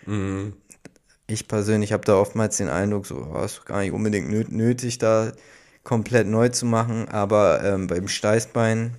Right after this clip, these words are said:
Speaker 2: ist es genauso.
Speaker 1: Das ist auch ein relativ unproblematischer Eingriff.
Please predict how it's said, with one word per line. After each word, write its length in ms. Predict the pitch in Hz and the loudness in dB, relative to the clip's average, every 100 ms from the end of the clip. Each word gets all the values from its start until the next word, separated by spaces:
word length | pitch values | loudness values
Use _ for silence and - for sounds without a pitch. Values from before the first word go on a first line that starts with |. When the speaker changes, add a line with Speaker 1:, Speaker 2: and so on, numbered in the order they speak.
| - - | -14 -14
Speaker 2:
ist 160 | 110 - | -10 -8
es 100 | - | -6
genauso. 520 | 104 98 107 101 85 95 _ - - | -2 2 2 2 -2 -6 _ -20 -10
Speaker 1:
Das 160 | - 98 | -4 2
ist 160 | 135 | 6
auch 120 | 143 123 | 6 6
ein 80 | 117 | 6
relativ 360 | 113 127 117 | 6 6 2
unproblematischer 1080 | 110 120 117 107 107 107 101 104 98 92 - | 0 0 0 4 4 4 4 2 4 2 0
Eingriff. 680 | 101 127 95 101 139 143 | 2 2 2 4 4 2